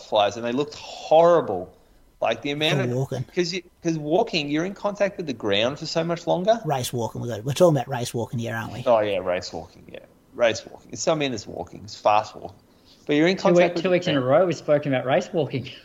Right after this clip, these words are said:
Speaker 3: Kerry Saxby last week.
Speaker 2: Oh, yeah,
Speaker 1: Oh,
Speaker 2: Kerry.
Speaker 1: you were on about that, weren't you?
Speaker 3: <laughs>
Speaker 1: Your little pin-up girl, Kerry Saxby.
Speaker 3: But do you reckon the super shoes, though, because he got that extra pop, make it harder to stay on the ground
Speaker 1: Yeah,
Speaker 3: the whole time?
Speaker 1: I, I
Speaker 2: Oh,
Speaker 1: think
Speaker 2: you'd
Speaker 1: there's a
Speaker 2: sink
Speaker 1: bit
Speaker 2: in,
Speaker 1: of
Speaker 2: though, wouldn't you?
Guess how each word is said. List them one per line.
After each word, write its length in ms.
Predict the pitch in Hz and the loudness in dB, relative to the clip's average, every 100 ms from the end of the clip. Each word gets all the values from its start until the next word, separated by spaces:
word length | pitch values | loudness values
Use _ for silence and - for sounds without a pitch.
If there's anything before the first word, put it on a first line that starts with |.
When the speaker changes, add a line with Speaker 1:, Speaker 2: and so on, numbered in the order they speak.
| _ - _ - - - - _ _ | _ -20 _ -20 -20 -20 -20 _ _
Speaker 3:
Kerry 240 | - 143 | 2 2
Saxby 420 | 127 143 - - 143 | 4 2 0 -2 2
last 320 | 143 196 - | 4 2 2
week. 200 | 156 202 | 0 0
Speaker 2:
Oh, 80 | 175 | -2
yeah, 180 | 151 156 | -4 -2
Speaker 1:
Oh, 120 | 117 110 | 2 2
Speaker 2:
Kerry. 140 | 185 | 4
Speaker 1:
you 80 | 220 | 4
were 180 | 170 123 | 4 6
on 140 | 135 | 4
about 300 | 143 110 95 | 0 -4 -2
that, 240 | 110 117 | 2 2
weren't 220 | 101 127 110 | 0 -6 -6
you? 420 | 98 - - - - _ | -6 -6 -6 -10 -10 _
Speaker 3:
<laughs> 260 | - - - | -20 -20 -6
Speaker 1:
Your 120 | 151 | 0
little 180 | 165 123 | 2 0
pin-up 400 | - 147 151 131 | -2 -2 0 0
girl, 220 | 123 107 | 0 -2
Kerry 280 | 101 123 104 | -2 -6 -6
Saxby. 600 | - 120 113 - - - | -4 -6 -6 -8 -8 -4
Speaker 3:
But 120 | - 285 | 0 4
do 40 | |
you 40 | 349 | 6
reckon 220 | 370 349 | 6 4
the 80 | 294 | 2
super 360 | - 196 208 | 4 4 4
shoes, 360 | - 202 180 139 | 0 4 2 4
though, 240 | 151 147 | 2 2
because 260 | 139 143 165 | 2 -2 0
he 60 | |
got 180 | 165 160 | 2 2
that 140 | 151 147 | 2 2
extra 320 | 147 - 131 | 0 -4 -12
pop, 400 | - - 180 - | -8 0 0 2
make 200 | 151 147 | -4 -4
it 80 | - | -6
harder 380 | 139 143 180 165 | -2 0 0 -4
to 80 | |
stay 300 | 165 - 170 | -8 -2 0
on 100 | 165 | 2
the 80 | 160 | -2
ground 440 | 147 160 254 359 - - _ _ _ _ - | -2 -2 -2 -4 -10 -20 _ _ _ _ -2
Speaker 1:
Yeah, 380 | 131 151 135 113 | 4 6 4 4
Speaker 3:
the 100 | 202 | 0
whole 100 | 240 | -2
time? 160 | 370 | -2
Speaker 1:
I, 40 | 381 | -6
I 20 | |
Speaker 2:
Oh, 40 | |
Speaker 1:
think 120 | - 139 | -6 -4
Speaker 2:
you'd 60 | 139 | -4
Speaker 1:
there's 80 | - | 0
a 20 | |
Speaker 2:
sink 180 | 226 202 | 0 2
Speaker 1:
bit 100 | 185 | 2
Speaker 2:
in, 120 | 160 | 2
Speaker 1:
of 60 | 143 | 0
Speaker 2:
though, 80 | 113 | -2
wouldn't 200 | 131 | 0
you? 100 | 175 | 0